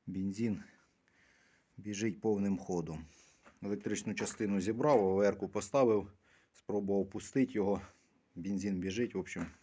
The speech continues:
зараз будемо знімати карбюратор. Скоріше всього, що залягла голка. От якось так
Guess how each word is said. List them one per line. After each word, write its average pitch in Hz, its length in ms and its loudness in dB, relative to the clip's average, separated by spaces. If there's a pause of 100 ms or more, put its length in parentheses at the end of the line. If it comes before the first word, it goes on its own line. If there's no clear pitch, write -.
(120)
зараз 101 140 -4
будемо 95 320 -2
знімати 92 460 -4
карбюратор. 95 720 -2 (800)
Скоріше 95 380 -6
всього, 98 320 0
що - 140 -6
залягла 90 460 -2
голка. 78 460 -10 (840)
От 101 180 -8
якось 98 300 -8
так 82 280 -6